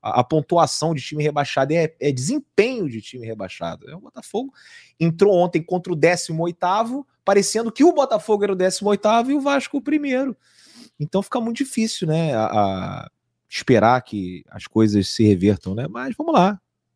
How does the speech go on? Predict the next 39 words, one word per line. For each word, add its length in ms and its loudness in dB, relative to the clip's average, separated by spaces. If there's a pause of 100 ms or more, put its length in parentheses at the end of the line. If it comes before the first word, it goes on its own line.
(140)
Vamos 160 -12 (580)
que, 160 -8
que 120 -12
mais 200 4
botafoguenses 580 -2
acreditem 600 -2 (400)
pra 160 2
trazer 380 4
um 60 2
pouco 240 -4
de 120 0
ânimo 320 2
aí 120 4
pra 200 0
gente 260 -6
que 140 -6
não 80 -6
acredita 440 -2
mais. 380 -4 (500)
Eu 100 -4
acho 200 -4
que 160 0
é 40 4
legal. 320 2
Agora 240 4
puxem 360 0
por 200 -4
mim, 200 -2
já 100 -2
puxei 320 -6
por 160 -4
vocês 460 0
aí 100 0
durante 300 -2
muito 160 -8
tempo 280 -4
lá 160 2
no 80 -6
meu 300 -2